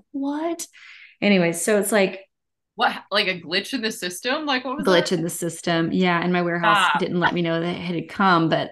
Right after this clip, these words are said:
Speaker 1: I mean, I'm just gonna take it for a win for now. But, like,
Speaker 2: <laughs>
Speaker 1: it's just, like, there was nothing I could do.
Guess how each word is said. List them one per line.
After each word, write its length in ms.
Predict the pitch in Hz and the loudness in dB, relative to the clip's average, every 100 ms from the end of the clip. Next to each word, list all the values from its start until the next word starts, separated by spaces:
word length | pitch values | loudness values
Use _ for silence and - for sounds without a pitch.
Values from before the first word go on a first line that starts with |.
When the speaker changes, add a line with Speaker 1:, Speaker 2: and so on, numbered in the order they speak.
| - | -4
Speaker 1:
I 140 | - | 0
mean, 100 | 202 | 2
I'm 80 | 185 | 2
just 140 | 208 - | 2 0
gonna 140 | 180 | -2
take 200 | - 180 | -2 -2
it 100 | 160 | -4
for 100 | 170 | -4
a 100 | 151 | -2
win 320 | 151 185 170 160 | 0 2 2 -2
for 120 | 156 | -2
now. 300 | 165 165 156 | -2 -2 -2
But, 140 | 156 | -4
like, 320 | 165 165 160 _ _ _ - | -4 -4 -6 _ _ _ -12
Speaker 2:
<laughs> 760 | - 370 _ - _ _ _ | -10 -14 _ -12 _ _ _
Speaker 1:
it's 240 | 220 220 | -2 2
just, 240 | 214 202 - | 2 2 4
like, 480 | 196 180 165 - - _ _ _ _ _ _ | 4 4 2 -4 -20 _ _ _ _ _ _
there 320 | 196 196 240 220 | -10 0 4 4
was 200 | 220 220 | 4 4
nothing 480 | 214 226 214 190 | 4 2 0 0
I 160 | 180 180 | 0 -2
could 240 | 175 151 | -4 -6
do. 520 | 165 180 175 - - | -2 2 2 -2 -10